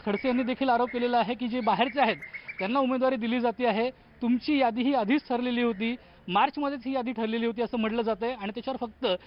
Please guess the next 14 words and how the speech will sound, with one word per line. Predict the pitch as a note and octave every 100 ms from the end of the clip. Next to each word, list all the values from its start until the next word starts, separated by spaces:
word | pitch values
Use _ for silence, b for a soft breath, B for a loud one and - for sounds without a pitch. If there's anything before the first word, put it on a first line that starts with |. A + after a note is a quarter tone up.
| B B F3
अ, | F3+
जेव्हा | F3+ G#3 A3 C4 C4
उमेदवारी | G3 A3 A#3+ A#3+
अर्ज | A3+ A#3+
भरायचा | F#3+ G#3+ A3+
होता | A#3+
त्यावेळेस | A#3 A#3 B3+
शिक्कामोर्तब | A#3+ D4 C#4+ C4+ B3+
केलं | A#3 A#3
गेलं | A3 F#3 D3+ B B B
असा | F3+ G3+ C4
आरोप | B3+ A#3+
करण्यात | A3+ G3
येतोय. | C#3+ C3+